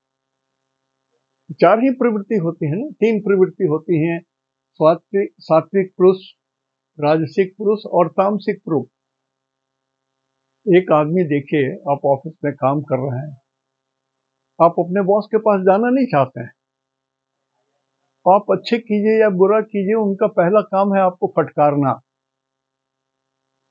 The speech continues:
आपको लेट down करना,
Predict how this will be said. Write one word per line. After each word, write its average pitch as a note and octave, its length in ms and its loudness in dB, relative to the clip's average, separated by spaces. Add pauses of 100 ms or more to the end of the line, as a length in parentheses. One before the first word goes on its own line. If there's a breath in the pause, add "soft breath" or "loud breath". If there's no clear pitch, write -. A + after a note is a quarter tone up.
(1300)
आपको F#3+ 240 0
लेट F3+ 200 2
down E3+ 340 2
करना, C#3 440 -2